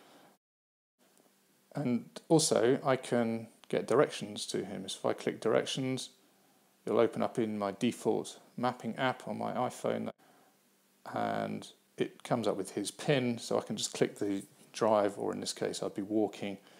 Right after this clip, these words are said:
And it, it's done it from Bath, not from where I dropped my pin, but, you know, that's, uh, that's as you'd expect. So that is really useful if you're a retrieve driver.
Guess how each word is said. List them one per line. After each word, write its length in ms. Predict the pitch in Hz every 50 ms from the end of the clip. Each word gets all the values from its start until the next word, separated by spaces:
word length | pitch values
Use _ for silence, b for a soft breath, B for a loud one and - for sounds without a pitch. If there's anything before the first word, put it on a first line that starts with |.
| B B B
And 120 | - 123 147
it, 260 | 151 147 - - - _ _ _ _ _ _ _
it's 140 | - 135 -
done 200 | - - 113 104
it 80 | 101 -
from 160 | - 117 104
Bath, 360 | 95 110 110 104 95 - -
not 160 | 123 98 -
from 120 | - - 104
where 140 | 101 98 98
I 80 | 95
dropped 260 | 92 - - 107 -
my 100 | 107 92
pin, 360 | - - - - 104 92 92 95
but, 260 | - 92 - - - b b b b b b b b _
you 80 | - 107
know, 120 | 101 98
that's, 380 | 101 98 - - - - - -
uh, 240 | - - - - - - - -
that's 200 | - 113 - -
as 180 | - 98 92 -
you'd 140 | 98 95 90
expect. 520 | 85 - - - - 98 92 85 - - _ _ B B B B B B B B B B B B B -
So 200 | - - 127 113
that 220 | 113 127 113 113
is 200 | 127 117 107 104
really 200 | 117 117 110 107
useful 380 | 110 110 107 - - - 113 104
if 140 | 98 - -
you're 100 | 117 110
a 40 |
retrieve 400 | 107 107 - - 196 180 160 -
driver. 360 | - 127 107 104 101 98 98